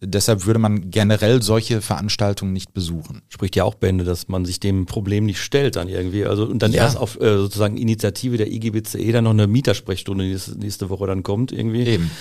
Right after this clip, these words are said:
Speaker 2: Ähm, die Mieter alleine hätten da wahrscheinlich schlechte Karten gehabt, denke ich mal dann, ne? Und
Speaker 1: Ja, vor allen Dingen, es, es gab wohl, äh, schon so eine Sprechstunde jetzt letztens, allerdings vormittags. Und die meisten Leute gehen arbeiten. Ne? Und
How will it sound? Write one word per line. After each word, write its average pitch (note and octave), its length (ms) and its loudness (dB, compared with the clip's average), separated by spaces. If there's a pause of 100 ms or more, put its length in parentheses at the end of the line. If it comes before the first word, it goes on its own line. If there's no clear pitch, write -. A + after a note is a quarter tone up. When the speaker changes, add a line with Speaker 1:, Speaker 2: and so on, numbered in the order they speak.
(240)
Speaker 2:
Ähm, G#2+ 360 4
die G2+ 100 0
Mieter A2+ 320 2
alleine A#2+ 600 4
hätten C#3 200 0
da C3 100 6
wahrscheinlich B2+ 580 -2
schlechte B2+ 260 -2
Karten D3+ 340 2
gehabt, G2+ 300 2
denke G2 140 0
ich F#2+ 100 -8
mal G2 180 0
dann, F#2+ 140 0
ne? A2+ 140 2
Und A#2+ 260 -8 (120)
Speaker 1:
Ja, - 200 4
vor A2+ 160 2
allen A2 140 4
Dingen, - 100 -2
es, - 160 0
es - 180 -4
gab F#2 320 0
wohl, C#3+ 160 8 (120)
äh, C3 200 2
schon D3 320 2
so C3+ 80 -2
eine C3+ 140 2
Sprechstunde D3+ 580 0
jetzt C#3+ 260 0
letztens, D#3 460 0
allerdings A2+ 580 2
vormittags. - 800 0
Und F2 120 -6
die G2+ 60 0
meisten D#2 280 0
Leute F2+ 180 -2
gehen G#2+ 160 -2
arbeiten. F2 600 -2 (180)
Ne? C3+ 140 -2
Und A#2+ 160 0